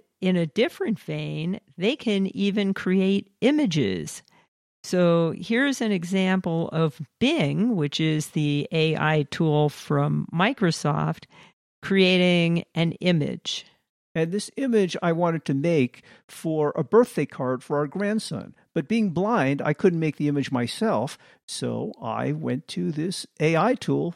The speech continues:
Speaker 2: for generating the image. Now, if you go to bing dot com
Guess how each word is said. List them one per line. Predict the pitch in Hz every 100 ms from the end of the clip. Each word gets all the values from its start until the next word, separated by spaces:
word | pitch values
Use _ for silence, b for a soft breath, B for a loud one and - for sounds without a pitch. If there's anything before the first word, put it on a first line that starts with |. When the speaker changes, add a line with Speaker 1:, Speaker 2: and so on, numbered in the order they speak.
| -
Speaker 2:
for |
generating | 139 175 175 190 190
the | 196
image. | 247 220 - - _ _ _ _ _ _ _ _ _ _
Now, | 190 165
if | 156
you | 160
go | - 196 233
to | - 175 156 127
bing | 120 92 170 190 202 196 _
dot | - 135 123 _
com | - 165 156 160 160